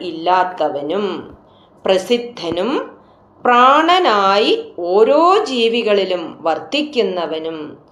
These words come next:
പ്രാണനാകുന്ന ബലത്തെ നൽകുന്നവനും ഇന്ദ്രാനുജനായ വാമനമൂർത്തിയായവനും സമുദ്രസ്വരൂപനായവനും എല്ലാറ്റിനും ഇരിപ്പിടമായവനും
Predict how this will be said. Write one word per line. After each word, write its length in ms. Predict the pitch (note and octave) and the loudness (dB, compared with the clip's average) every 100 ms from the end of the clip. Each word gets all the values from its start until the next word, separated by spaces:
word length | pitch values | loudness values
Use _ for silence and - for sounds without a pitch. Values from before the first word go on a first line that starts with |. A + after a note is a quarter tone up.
| _ _ _ | _ _ _
പ്രാണനാകുന്ന 960 | F3 F3+ E3 F#3 F#3+ F#3 F#3 G3 G#3 A#3 | -6 -4 -2 -2 -2 -2 -2 -2 -2 -2
ബലത്തെ 840 | - D#3 D#3 - A3 F3+ G#3+ - - | -2 -2 -2 -2 2 2 0 -6 -12
നൽകുന്നവനും 1200 | E3+ D#3 G3 D#4 C#4 G3 D#3 D#3 D#3+ D#3 D3+ - _ - - - | -6 -4 -2 -2 -2 -2 -4 -6 -8 -10 -14 -20 _ -20 -20 -4
ഇന്ദ്രാനുജനായ 1160 | D4 D4 E4 E4+ E4+ E4 C4+ C4 A3 G#3 G3 F#3 - | 0 2 4 4 4 2 0 0 0 0 0 -2 -6
വാമനമൂർത്തിയായവനും 1800 | D#3+ F3 F#3 B3 D#4 C#4+ G3+ F#3 F#3 C4+ G#3+ F3 F3+ E3 D#3+ D#3 D3+ - - _ _ _ | 0 2 2 0 0 -2 -2 -4 -4 -2 0 0 0 -2 -4 -6 -10 -12 -20 _ _ _
സമുദ്രസ്വരൂപനായവനും 2000 | - F#3 F3 F#3+ G3+ A#3 A#3+ F#3 F3 G#3 D#4 E4+ D4+ B3 A3 F#3 F3 D#3+ D#3 C#3 - _ _ | -6 -4 -2 -4 -2 -2 0 -4 0 2 2 2 2 2 2 0 -4 -6 -10 -14 -18 _ _
എല്ലാറ്റിനും 1000 | E3 D#3+ F3 F#3 G3 G#3 G#3 A#3 B3 G4 - - - | -6 -2 2 4 4 2 0 -2 0 -2 -8 -20 -8
ഇരിപ്പിടമായവനും 1400 | G#3+ D4+ D#4 E4 C4+ A#3+ F#3 E3+ G3+ F#3 F3 E3+ D#3 | -2 -2 -2 -2 0 2 0 0 0 -2 -4 -8 -10